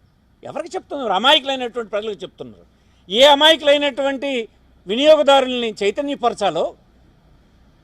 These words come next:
ఎవరి బెటర్‌మెంట్ కోసం పని చేయాలో వారిని మరింత తొక్కిపెట్టే పని మీరు చేస్తున్నారు. కరెక్ట్ కాదు కదా. ఇంకో మంత్రి నిన్న చెప్తాడు,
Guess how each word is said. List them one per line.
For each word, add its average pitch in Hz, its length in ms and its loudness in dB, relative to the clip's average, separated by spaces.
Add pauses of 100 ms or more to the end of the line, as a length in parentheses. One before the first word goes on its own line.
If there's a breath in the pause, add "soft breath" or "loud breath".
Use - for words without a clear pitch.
(440)
ఎవరి 240 460 4
బెటర్‌మెంట్ 285 560 0
కోసం 269 320 -2
పని 214 220 -4
చేయాలో 247 460 -2 (340)
వారిని 208 380 0
మరింత 214 320 -4
తొక్కిపెట్టే 277 560 -8
పని 220 240 -10
మీరు 170 280 -12
చేస్తున్నారు. 110 460 -16 (1000)
కరెక్ట్ 240 240 -20
కాదు 208 260 -12
కదా. 180 160 -12 (1160)
ఇంకో 240 200 0
మంత్రి 247 280 -4
నిన్న 254 160 -6
చెప్తాడు, 226 580 -4